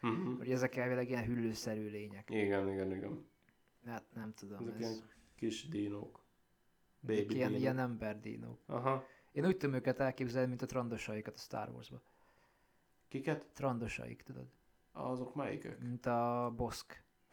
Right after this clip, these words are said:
Speaker 1: Ja, igen, igen,
Speaker 2: Tudod?
Speaker 1: igen, igen.
Speaker 2: Azok is ilyen gyík emberek.
Speaker 1: Akár az. Mondjuk nekem izé a, kicsit a Skyrim-os.
Speaker 2: Azokat nem ismerem.
Speaker 1: Nekem meg nem ugrik be. A-, arag-, a-, argóniai, aragóniai?
Speaker 2: <laughs>
Speaker 1: Fú, de fog utálni bárki, aki játszott a Skyrim-ben most.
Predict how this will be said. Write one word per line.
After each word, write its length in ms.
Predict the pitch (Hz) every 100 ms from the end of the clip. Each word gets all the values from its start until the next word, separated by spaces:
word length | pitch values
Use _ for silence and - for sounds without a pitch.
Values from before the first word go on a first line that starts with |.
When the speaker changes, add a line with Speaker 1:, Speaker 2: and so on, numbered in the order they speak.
| - -
Speaker 1:
Ja, 260 | 143 135
igen, 240 | 120 113 107
igen, 120 | 107
Speaker 2:
Tudod? 160 | 110
Speaker 1:
igen, 200 | 131 131
igen. 220 | 131 - - - -
Speaker 2:
Azok 180 | 123 120
is 140 | 117
ilyen 120 | 127
gyík 260 | 117 110 -
emberek. 200 | 175 170
Speaker 1:
Akár 280 | - 147 135
az. 480 | 127 120 - - -
Mondjuk 240 | 139 135 143
nekem 260 | 139 139
izé 220 | 143 117
a, 240 | 113 113 113
kicsit 220 | 113 113
a 120 | 110
Skyrim-os. 920 | 107 - 110 107 104 98 101 - - - _ _ _ _ _
Speaker 2:
Azokat 320 | 127 120 117 120
nem 120 | 113
ismerem. 340 | 117 117 120 120 - -
Speaker 1:
Nekem 260 | 117 117
meg 140 | 117 113
nem 140 | 110
ugrik 220 | 104 101
be. 120 | 98 104
A-, 520 | - - 127 131 -
arag-, 500 | 123 131 123 - -
a-, 220 | 120 - 123 127 - -
argóniai, 840 | 127 120 123 127 127 127 120 110
aragóniai? 880 | - 113 120 123 123 123 120 104 107 - 113
Speaker 2:
<laughs> 260 | - 139 160
Speaker 1:
Fú, 220 | 175 185
de 120 | 165
fog 180 | 143 147
utálni 580 | 139 135 127 127 127 131
bárki, 320 | 127 123 117
aki 260 | 123 113 117
játszott 360 | 117 110 113 113
a 40 |
Skyrim-ben 680 | 110 117 110 120 139 143 101
most. 200 | 101